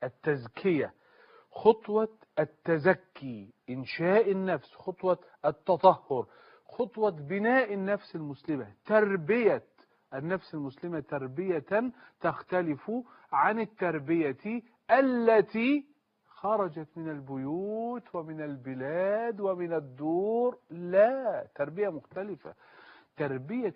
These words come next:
الإسلام. ووصلنا في اللقاء السابق إلى الكلام حول أن تربية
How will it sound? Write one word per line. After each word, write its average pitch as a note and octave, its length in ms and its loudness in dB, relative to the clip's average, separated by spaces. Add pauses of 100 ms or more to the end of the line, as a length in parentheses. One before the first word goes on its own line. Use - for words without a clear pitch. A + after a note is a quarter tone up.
الإسلام. C3+ 760 -8 (1400)
ووصلنا B3 920 0 (200)
في C#3 420 -8 (800)
اللقاء C#3+ 540 -2
السابق F#3 560 -8 (120)
إلى C#3+ 180 -2
الكلام F3+ 720 -4
حول A3 480 -4
أن D3+ 420 -6
تربية G#3+ 720 2